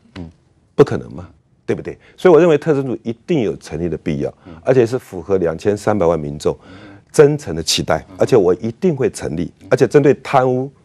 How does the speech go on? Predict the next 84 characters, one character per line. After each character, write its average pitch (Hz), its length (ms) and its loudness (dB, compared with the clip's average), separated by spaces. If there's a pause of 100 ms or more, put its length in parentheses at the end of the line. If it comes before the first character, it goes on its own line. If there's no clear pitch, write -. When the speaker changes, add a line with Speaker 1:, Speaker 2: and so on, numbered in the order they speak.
Speaker 2:
我 104 120 2
也 98 60 4
一 87 120 -4
定 104 180 -2
会 98 240 -2
严 95 280 2
查 73 240 -4
严 69 180 -8
办。 76 160 -8 (140)
Speaker 1:
韩 208 120 -16
市 214 60 -10
长， 196 120 -4
如 180 100 -2
果 240 100 2
你 156 100 0
真 190 140 0
的 185 60 0
当 180 200 -2
总 170 160 -2
统， 131 160 -2
你， 113 160 -6 (160)
你 135 160 -2
如 165 100 2
果 196 80 4
还 160 100 2
是 190 100 -2
维 147 140 2
持 151 160 -6
着 143 80 0
你 131 120 -4
原 120 160 0
本 147 120 0
的 113 80 -2
说 147 160 2
话 139 140 4
风 135 220 -2
格， 101 200 0 (220)
那 233 120 -2
老 160 120 2
实 190 140 -6
讲， 156 140 0
有 185 100 0
时 202 100 0
候 190 80 6
在 175 160 2
国 156 240 0
际 180 180 -4
间 170 300 0
啊， 160 140 2
国 156 180 0
际 190 160 -2
领 127 200 0
袖 165 180 4
之 160 120 -2
间 151 280 2
这 175 80 2
样 143 120 2
子， 117 200 -4 (300)
哎， 127 320 0 (160)
你 135 120 -4
觉 185 120 2
得 196 80 4
这 220 100 2
样 190 60 2
真 190 120 2
的 165 80 0
适 143 200 -2
合 95 160 0
吗？ 90 160 -4 (180)
Speaker 2:
我 131 140 2
一 165 100 4
点 104 420 0 (100)
都 131 120 2
不 - 140 -8
会 113 120 -6
担 98 240 -2
心 92 140 -8
这 82 140 -6
个。 - 240 -18
Speaker 1:
哎。 90 140 -14 (800)
Speaker 2:
外 180 200 4
宾 139 300 -4
接 123 180 -2
待 101 320 -2